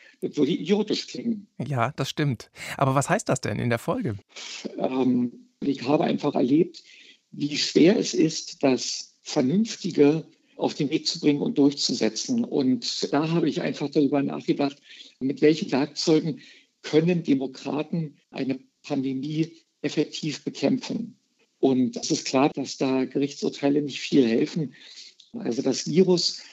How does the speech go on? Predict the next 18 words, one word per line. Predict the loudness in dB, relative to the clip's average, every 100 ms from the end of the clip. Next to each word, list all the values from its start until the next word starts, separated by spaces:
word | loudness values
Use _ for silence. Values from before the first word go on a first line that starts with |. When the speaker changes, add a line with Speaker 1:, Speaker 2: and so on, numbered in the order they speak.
| -20 _ _
Speaker 1:
versetzt | 0 2 4 2 -2
uns | -2 -2 0
in |
eine | 0 0 -2 -2
Art | -4 -6 -2
Ausnahmezustand. | 2 2 0 -4 -4 -4 -2 -2 -2 -2 -4 -4
Es | -2 0
ist | -2
natürlich | -2 -2 -2 -2
kein | 0 0
juristischer | 2 4 4 4 0 2
Ausnahmezustand, | 2 2 -4 -6 -6 -6 -4 -4
sondern | -2 -2 -2
es | -4
ist |
einfach | -8 -6 -4
eine | 0
Situation | 0 2 0 4 4 4 0